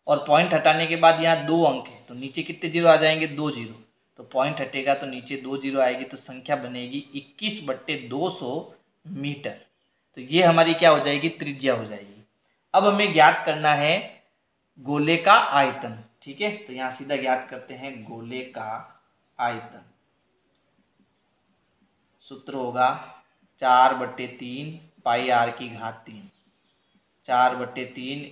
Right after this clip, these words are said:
into पाई का मान हो जाएगा बाईस बट्टे सात into यहाँ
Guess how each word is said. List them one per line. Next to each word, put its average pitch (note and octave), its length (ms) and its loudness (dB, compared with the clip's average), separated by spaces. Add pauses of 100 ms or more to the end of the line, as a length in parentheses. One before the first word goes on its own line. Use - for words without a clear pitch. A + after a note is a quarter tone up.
into B2 320 -18 (100)
पाई B2+ 160 -2
का C3+ 160 0
मान C3 200 0
हो B2 100 -6
जाएगा B2 320 -2
बाईस B2 400 -4
बट्टे A#2 300 -12
सात - 500 -14
into B2 320 -18 (1000)
यहाँ C3 260 0